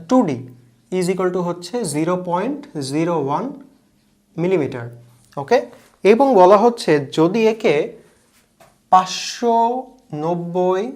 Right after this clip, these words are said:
ন্যানোমিটার তরঙ্গ দৈর্ঘ্যের একটি আলোক বর্ণ দ্বারা আলোকিত করা হয়, তাহলে জিরো পয়েন্ট টু মিটার দূরে থাকা একটা পর্দার উপরে এখানে ডোরার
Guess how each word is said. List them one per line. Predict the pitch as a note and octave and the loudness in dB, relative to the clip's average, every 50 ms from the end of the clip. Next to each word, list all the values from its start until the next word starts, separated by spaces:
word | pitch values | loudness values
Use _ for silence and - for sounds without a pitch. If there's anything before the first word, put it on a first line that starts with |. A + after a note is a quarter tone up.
| - - _ _ _ _ _ _ _ _ _ _ _ _ _ F3 D3 D3 | -16 -20 _ _ _ _ _ _ _ _ _ _ _ _ _ -12 -10 -8
ন্যানোমিটার | D3+ D3+ D#3+ F3 F3 E3+ E3 E3 E3+ E3+ F#3+ B3 D4+ - - - - _ _ _ _ _ _ _ _ _ _ _ _ _ - - - - | -6 -4 -2 -2 -2 -2 -4 -4 -4 -2 -2 -4 -6 -8 -14 -20 -20 _ _ _ _ _ _ _ _ _ _ _ _ _ -20 -12 0 4
তরঙ্গ | E3 E3+ F3+ F#3+ G#3 G#3 G#3 F#3 | 6 6 6 6 6 6 6 6
দৈর্ঘ্যের | F#3+ F#3 F#3 F#3 F#3 A3 F#3 D#3+ D3+ - - - - - - | 6 6 4 4 4 4 4 4 4 2 -2 -10 -10 -8 -8
একটি | E3+ F3 - B3 G#3+ F3 | -8 -2 2 6 8 8
আলোক | E3 F3 F3+ F3 F3 | 8 8 4 4 4
বর্ণ | F#3 F#3 F#3+ F#3 | 4 4 4 4
দ্বারা | G3 G3 - - | 2 2 2 4
আলোকিত | F3+ F#3+ F#3+ - - - G#3+ G3+ G3+ | 4 4 4 2 2 0 2 4 4
করা | F#3+ F3+ F#3 E3+ | 6 6 4 4
হয়, | F3+ D3 C3+ D3+ D#3+ - - - _ _ _ _ _ - | 2 0 0 -2 -6 -10 -16 -20 _ _ _ _ _ 4
তাহলে | E3+ E3 D#3+ F#3 G3+ A#3+ D4 D4 G3+ D3 C3 B2+ C3 | 4 4 4 2 0 0 0 -2 -4 -6 -6 -6 -4
জিরো | D3 F3 G#3+ B3+ B3+ B3+ - A#3+ | -2 2 4 4 4 4 2 2
পয়েন্ট | A3+ A#3 A#3 A#3 A#3+ A#3+ A#3 A#3 - - - - | 2 2 2 2 0 0 -2 -6 -10 -12 -8 -6
টু | G#3+ G#3+ A3 G#3+ G#3 | -4 -2 -2 0 0
মিটার | G3+ G3 G3 G3 A#3 G#3 D#3 D3 D3+ D3+ - - - _ _ _ _ _ _ E3 C3 | 0 0 0 0 2 2 2 2 0 -4 -8 -14 -20 _ _ _ _ _ _ -8 -4
দূরে | D#3+ F3+ A3 A#3+ A#3+ - | -2 0 0 0 0 -2
থাকা | G#3+ G3+ G#3+ A3 G3+ G3+ | -2 0 0 0 0 -2
একটা | G#3 - G#3+ G3 G3+ - | -2 -4 -6 -4 2 4
পর্দার | E3 E3+ F3 E3+ F#3 F3+ F3 E3+ | 4 4 6 6 6 6 6 6
উপরে | F3+ G#3 G#3 G#3 E3+ D3 E3 G#3 - - - - _ _ _ _ _ - E3+ | 6 6 8 8 8 6 6 4 -2 -8 -16 -20 _ _ _ _ _ -6 -2
এখানে | E3 G3 G3 G#3+ C4 D4+ E4 - - - - _ _ _ _ _ _ _ _ _ - E3 C#3+ | 2 4 4 6 4 4 2 -2 -10 -18 -20 _ _ _ _ _ _ _ _ _ -8 -2 2
ডোরার | E3+ F3+ G#3 A3+ A#3 | 4 4 6 6 4